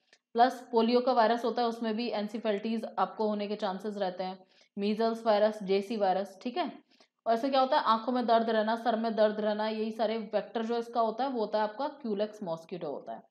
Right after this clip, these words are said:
ये भी एक तरीके का मच्छर होता है क्यूलेक्स, जो कि encephalitis नाम की बीमारी को ट्रांसफर करता है किसी इंसान के अंदर। दूसरी जो बीमारी है meningitis,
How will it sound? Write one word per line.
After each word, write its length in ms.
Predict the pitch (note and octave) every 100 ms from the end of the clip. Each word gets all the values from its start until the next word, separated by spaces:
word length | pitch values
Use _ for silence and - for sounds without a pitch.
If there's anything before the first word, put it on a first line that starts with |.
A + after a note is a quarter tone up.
| _ _ _ G3+
ये 120 | G#3+
भी 100 | B3
एक 140 | B3
तरीके 220 | A3+ A3+
का 120 | A#3 A#3
मच्छर 300 | G#3+ - A3
होता 220 | G#3 C4+
है 200 | E4 - -
क्यूलेक्स, 400 | A3 A#3 C4+ -
जो 120 | G3
कि 320 | F#3+ A#3+ B3 -
encephalitis 640 | G3 G3+ G#3 G3 F#3+ A#3+
नाम 240 | A3 F#3 F#3
की 120 | G#3
बीमारी 360 | G3 F3+ E3+ F3
को 100 | C4+
ट्रांसफर 500 | - E3 E3+ - E3+
करता 300 | D#3 C#3+ B3
है 100 | - - _ -
किसी 220 | G#3 A#3
इंसान 340 | G3+ F3+ F3+ E3
के 120 | C#4
अंदर। 380 | - D#3+ - - _ _ _ _ _ _ _ _ _ _ _ _ -
दूसरी 360 | G3 C4 C4+ D#4+
जो 120 | D#4+
बीमारी 300 | D4+ C#4 C#4
है 80 | D4
meningitis, 580 | C4 C4+ C4+ C#4 D4+